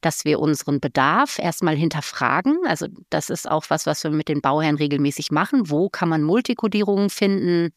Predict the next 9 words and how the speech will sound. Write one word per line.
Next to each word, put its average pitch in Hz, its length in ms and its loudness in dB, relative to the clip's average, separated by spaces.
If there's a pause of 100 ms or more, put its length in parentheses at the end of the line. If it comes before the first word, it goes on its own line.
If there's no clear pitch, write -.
(360)
innerhalb 147 380 2
der 147 140 0
Räume? 269 480 4
Wo 160 120 0
kommen 175 220 0
wir 160 80 4
eigentlich - 240 -2
mit 131 160 -2
weniger, 240 560 2